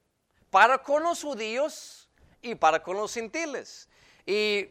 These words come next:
ni tenemos, ni tenemos que verlos, porque ustedes saben tantos ejemplos de un judío en el Antiguo Testamento que cayó en pecado y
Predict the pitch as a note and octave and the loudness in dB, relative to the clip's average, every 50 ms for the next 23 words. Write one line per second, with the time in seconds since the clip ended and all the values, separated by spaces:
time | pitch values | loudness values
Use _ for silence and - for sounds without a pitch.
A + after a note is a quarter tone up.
0 | _ - G#3 G#3+ A3+ B3 B3+ - C4+ C4+ C4+ C4+ C4+ B3 A3 A#3 A#3+ - B3+ B3 | _ -16 -12 -8 -8 -8 -4 -2 -2 0 0 -2 -4 -4 -6 -8 -8 -6 -6 -6
1 | C4 C4 B3 - - A3+ F#3+ F#3 D#3 B2 G#2 F#2+ - - D3 C#3+ D3 D3+ - G3 | -6 -6 -6 -6 -6 -4 -4 -4 -4 -4 -8 -12 -16 -18 -14 -14 -12 -8 -6 -4
2 | G3+ F#3+ E3+ - G3+ F#3 F3+ F3+ F3 D#3+ - - F#3+ G3+ G3+ G3 F3+ E3+ D#3+ - | -4 -4 -4 0 0 0 0 -2 -6 -8 -4 -4 -4 -4 -4 -8 -12 -12 -8 -8
3 | E3+ D3 B2+ - A#2+ A#2+ B2+ - - - _ _ _ _ _ C3 C3+ D3+ D#3+ D#3 | -8 -8 -8 -10 -12 -12 -12 -14 -18 -20 _ _ _ _ _ -8 -4 -2 -2 0
4 | D3+ D3 D3+ - F#3+ G3+ G#3+ G3+ F#3 - F3 E3+ D#3 E3 G#3 G3 E3 C#3+ B2 B2 | -2 -2 -4 -6 -8 -8 -8 -10 -10 -12 -12 -10 -10 -10 -10 -10 -8 -10 -8 -8
5 | C#3 C#3+ D3 C#3+ B2+ - D#3 D#3+ E3+ F3 - E3 - - F3 C#3 A#2+ G#2+ G#2 - | -8 -8 -8 -10 -10 -10 -12 -10 -10 -12 -12 -12 -10 -10 -10 -10 -10 -14 -18 -20
6 | - - _ _ _ _ _ _ _ _ _ _ _ _ _ _ _ _ _ _ | -20 -20 _ _ _ _ _ _ _ _ _ _ _ _ _ _ _ _ _ _
7 | _ _ _ _ - C3+ - - C3+ C#3+ D#3 D#3+ D#3 D#3+ E3+ - - B2 G2 F#2 | _ _ _ _ -16 -10 -4 -2 -2 -2 -2 -4 -6 -10 -10 -10 -10 -12 -12 -12
8 | F#2 F#2 - _ _ _ _ _ _ _ _ _ _ _ _ _ _ _ _ _ | -14 -18 -20 _ _ _ _ _ _ _ _ _ _ _ _ _ _ _ _ _
9 | _ _ _ _ _ _ _ _ _ _ _ _ - F3 G#3 G#3 G#3 G3 G3+ G#3 | _ _ _ _ _ _ _ _ _ _ _ _ -4 -2 0 0 0 0 0 -2
10 | G#3 G3 | -2 -4